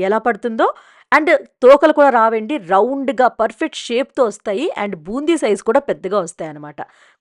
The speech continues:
కొంచెం ఇలా గరిటెని కదుపుతున్నారనుకోండి, ఈజీగా బూందీ అంతా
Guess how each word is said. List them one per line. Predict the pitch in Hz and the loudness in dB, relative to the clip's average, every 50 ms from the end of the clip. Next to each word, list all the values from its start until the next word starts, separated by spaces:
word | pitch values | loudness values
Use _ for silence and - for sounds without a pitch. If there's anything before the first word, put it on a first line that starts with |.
| - | -4
కొంచెం | 359 415 440 - 392 | -4 -2 2 2 2
ఇలా | 302 285 240 202 | 2 2 2 2
గరిటెని | 240 262 302 - 311 302 302 | 0 0 0 -2 -6 -4 -2
కదుపుతున్నారనుకోండి, | 254 226 240 - - 294 262 247 247 220 196 185 175 - 185 175 185 269 302 - - 226 240 | -2 -2 -4 -4 -6 -4 0 0 0 0 0 -4 -8 -10 -8 -8 -8 -8 -10 -10 -10 -8 -6
ఈజీగా | 262 294 269 320 294 220 170 220 277 - 220 175 | -4 -4 -2 -2 -4 -2 2 2 2 2 2 0
బూందీ | 196 196 196 190 202 180 | -4 -4 -2 -2 -4 -4
అంతా | 165 160 151 - - 285 | -4 -6 -6 -2 0 0